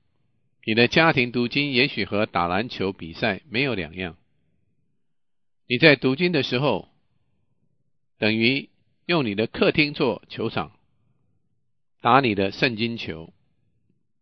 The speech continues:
你在跟从主的事上不绝对。我不是开玩笑，我是说真话。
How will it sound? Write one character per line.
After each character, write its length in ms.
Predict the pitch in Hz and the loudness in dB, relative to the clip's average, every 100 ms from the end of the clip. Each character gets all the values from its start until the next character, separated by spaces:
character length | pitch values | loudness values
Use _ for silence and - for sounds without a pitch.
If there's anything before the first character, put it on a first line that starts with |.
| _ _ _ _ _ _ _ _ _ - | _ _ _ _ _ _ _ _ _ -4
你 160 | 123 | 2
在 260 | 175 160 131 | 4 4 2
跟 340 | - 190 185 | 2 0 2
从 240 | 160 127 131 | -4 -4 -4
主 160 | 101 | -4
的 100 | 101 | -4
事 180 | - 123 | -2 -4
上 200 | 117 98 | -2 -6
不 100 | 110 | -10
绝 200 | 95 82 | -10 -10
对。 200 | 98 76 _ _ _ _ _ _ _ _ _ _ _ _ _ | -10 -12 _ _ _ _ _ _ _ _ _ _ _ _ _
我 200 | 110 117 | 0 0
不 140 | 127 165 | 0 -2
是 120 | 170 | 0
开 200 | 156 139 | 2 2
玩 160 | 104 | 0
笑， 280 | 117 101 - _ _ _ _ _ _ _ _ _ _ | -4 -6 -6 _ _ _ _ _ _ _ _ _ _
我 140 | 104 | -6
是 140 | - 135 | -4 -4
说 180 | 143 135 | -4 -2
真 220 | 135 131 | -4 -4
话。 360 | 135 85 - | -4 -4 -8